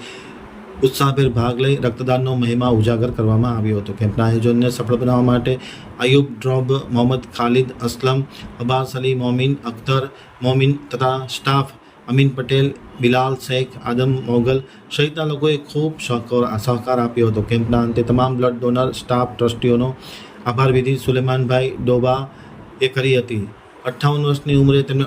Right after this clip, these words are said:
અડસઠ વાર બ્લડનું, અ, ડોનેટ કર્યું છે, જે ખૂબ ગૌરવની વાત છે અને આમ સમાજ માટે પ્રેરણાત્મક વાત છે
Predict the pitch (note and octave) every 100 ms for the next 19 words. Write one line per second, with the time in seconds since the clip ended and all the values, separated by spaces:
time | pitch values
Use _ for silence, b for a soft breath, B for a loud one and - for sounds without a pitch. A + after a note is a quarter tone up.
0 | B2 B2+ A#2+ C#3 C3+ C3 C3+ B2+ - -
1 | A#2+ C3 B2 B2 C3+ C3+ - B2 B2 A#2+
2 | B2 C3+ C3 C3+ C3+ B2+ B2+ B2+ C3 A2+
3 | A#2 B2+ C3 C3 C3 B2 C#3 C3 A#2+ B2
4 | A#2 A#2+ B2 A#2+ B2 B2 A#2+ A#2+ A#2 A#2
5 | B2 A#2 A#2+ A#2+ A#2+